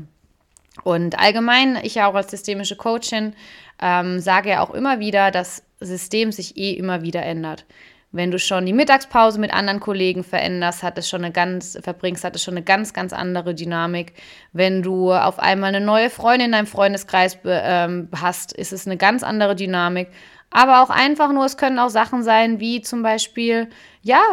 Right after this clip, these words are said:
du nimmst mal eine andere Morgenroutine oder gehst mal einen anderen Weg zur Arbeit. Und auch so verändert sich schon dein ganzes System.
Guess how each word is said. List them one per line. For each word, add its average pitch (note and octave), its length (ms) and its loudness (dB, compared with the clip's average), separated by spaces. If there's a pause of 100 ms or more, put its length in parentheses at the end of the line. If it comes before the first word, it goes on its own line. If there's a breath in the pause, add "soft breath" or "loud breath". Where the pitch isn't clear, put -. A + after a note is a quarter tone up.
(120)
du G3 220 -4
nimmst B3+ 280 -2
mal A#3 120 0
eine A#3 160 2
andere A#3 360 -2
Morgenroutine A3+ 1120 2
oder G3+ 300 2
gehst A3 240 -6
mal G#3 120 -6
einen G#3+ 220 -2
anderen G3+ 220 -4 (100)
Weg A3 360 -4
zur A#3 180 -2
Arbeit. A3 580 4 (340 soft breath)
Und B3 220 2
auch F#3 140 0
so B3+ 260 -2
verändert G#3 500 0
sich G3 140 -6
schon F#3+ 140 -6
dein F3+ 160 -4
ganzes G#3 360 -4
System. C4+ 640 0